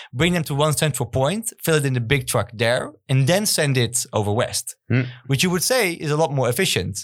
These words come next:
Speaker 1: which is like, "Great. Oh yeah, this, this is, like, costs, uh, saves money and a lot faster." But what happens is that all those lines are not done at the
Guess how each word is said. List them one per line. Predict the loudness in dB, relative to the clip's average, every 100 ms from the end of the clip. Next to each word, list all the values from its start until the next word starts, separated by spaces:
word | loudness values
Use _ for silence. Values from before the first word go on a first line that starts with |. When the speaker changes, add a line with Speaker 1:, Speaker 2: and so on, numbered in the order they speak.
| -6
Speaker 1:
which | -2
is | 0
like, | 0 0
"Great. | -2 -2 0
Oh | 0
yeah, | 0
this, | -2 -2 -2
this | 0 0
is, | 0 -4 -8
like, | -2 -2 -4 -20 -4
costs, | 0 2 0
uh, | 0 0 2
saves | 0 0
money | 0 0 2 0
and | 0 0
a |
lot | -2 -2
faster." | -2 -2 -2 -6 -6 -6 _ -20 -18 -20 -8
But | -2
what | -2 0
happens | -2 -2 -2 -2 -2 -2
is | -2 2
that | 0 -2 -12 _ -4
all | -2 -2
those | -2 -2
lines | 0 0 -2 -4
are | 0
not | 2 2 -2 _ _ -14 -2
done | -2 0
at |
the | -2